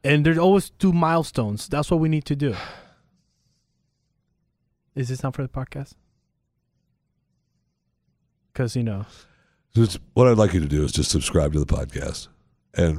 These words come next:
Speaker 2: rate and review and share. It's real simple. It's all you do is rate, review, and share. And I've made it easy for you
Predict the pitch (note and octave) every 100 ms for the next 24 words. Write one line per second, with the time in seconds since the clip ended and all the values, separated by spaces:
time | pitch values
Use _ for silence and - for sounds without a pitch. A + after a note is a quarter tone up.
0 | D#2+ E2+ E2 - D2+ D2+ C#2 C#2 C#2+ C#2
1 | - C#2+ A#1+ - - - D2+ B1+ C2 -
2 | B1 - C#2+ C#2+ - - - E2+ D#2+ D#2
3 | C#2+ C#2 - - - F#2 F2 G#2 C3+ C#3+
4 | B2 A#2+ G2 F2 D#2+ - D#2 F2+